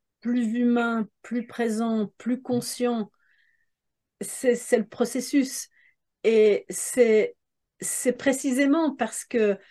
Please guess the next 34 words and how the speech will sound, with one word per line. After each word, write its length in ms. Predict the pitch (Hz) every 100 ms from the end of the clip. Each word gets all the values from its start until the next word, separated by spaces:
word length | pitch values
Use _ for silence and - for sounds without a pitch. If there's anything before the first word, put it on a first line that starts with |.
| _ _ _ _ _ -
ils 160 | 240
ne 100 | 233
jugent 320 | 214 233 220 -
pas, 320 | 262 262 - _
ils 160 | 226 247
ne 80 | 240
critiquent 460 | 240 240 - 202
pas, 320 | - 240 247 - _
ils 240 | 226 226 214
accompagnent, 720 | 214 226 202 233 220 226 220 - _ _ _ _ _ _ _
euh, 140 | 214 -
ils 120 | 220
sont 160 | 247 220
toujours, 560 | 240 233 254 240 - _ -
euh, 180 | 202 185
au 80 | 226
rendez-vous, 580 | 208 214 220 208 226 240
dans 180 | 214 214
la 120 | 208
loyauté, 640 | 208 208 214 208 233 226
tu 160 | - 214
vois. 300 | 208 214 220 _ _ _ _ 131 123 -
Et, 720 | 220 214 202 202 190 180 - _ _ _ -
et 80 | 233
c'est 260 | 262 233 -
pour 220 | 320 -
ça, 380 | - 330 311 - _ _ _ _ _ _ _
c'est 460 | - - 233 - - _ _
grâce 540 | 202 185 220 277 320 320
à 100 | 240
ça, 280 | - 294 277
je 100 | 196
dirais, 300 | 196 214 - _ _ _ _ _ _ _ _ _
grâce 480 | 180 190 240 294